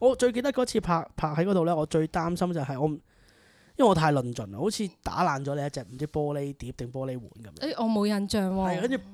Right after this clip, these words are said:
Speaker 1: 因為係碎到一地都係，噉然後兩個演員係呆撚咗啦，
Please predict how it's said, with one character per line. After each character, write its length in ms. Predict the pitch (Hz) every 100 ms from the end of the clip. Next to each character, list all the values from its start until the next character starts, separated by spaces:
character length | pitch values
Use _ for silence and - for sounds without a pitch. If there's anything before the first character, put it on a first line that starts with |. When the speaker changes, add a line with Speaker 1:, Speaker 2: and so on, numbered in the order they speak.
| -
Speaker 1:
因 100 | 240
為 100 | 262
係 80 | 165
碎 300 | 147 165 160
到 120 | 156
一 40 | 170
地 200 | 143 123
都 80 | 135
係， 260 | 123 110
噉 160 | 147 254
然 80 | 170
後 200 | 135 135
兩 180 | 143 143
個 80 | 165
演 200 | 160 190
員 80 | 131
係 260 | - 107 107
呆 60 | 110
撚 80 | 147
咗 140 | 123
啦， 160 | 131